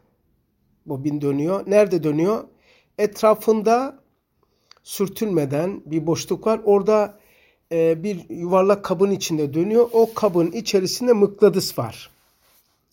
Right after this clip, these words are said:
Mıknatısın içerisinde bu bakır sarılı bobin dönünce,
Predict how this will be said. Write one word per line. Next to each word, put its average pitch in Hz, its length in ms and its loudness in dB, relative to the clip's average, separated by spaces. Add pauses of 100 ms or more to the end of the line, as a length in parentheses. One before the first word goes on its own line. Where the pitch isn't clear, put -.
(580)
Mıknatısın 220 640 0
içerisinde 180 880 0
bu 190 340 2
bakır 185 480 0
sarılı 147 720 0
bobin 151 440 2
dönünce, 185 680 0